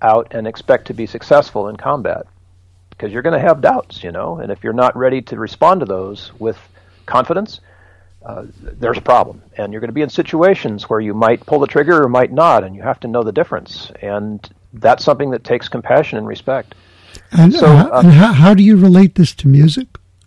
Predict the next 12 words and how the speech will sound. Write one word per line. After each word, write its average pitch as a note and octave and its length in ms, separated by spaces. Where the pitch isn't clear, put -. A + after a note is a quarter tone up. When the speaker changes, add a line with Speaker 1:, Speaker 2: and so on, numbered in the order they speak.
Speaker 1:
Well, A#2 320
music C#3 400
kind D3+ 180
of A2+ 100
opened C#3+ 360
this A#2+ 160
up B2+ 180
to G#2 120
me. G2 260
Speaker 2:
Ah, C3 480
okay. C3+ 400
Speaker 1:
So D#3+ 400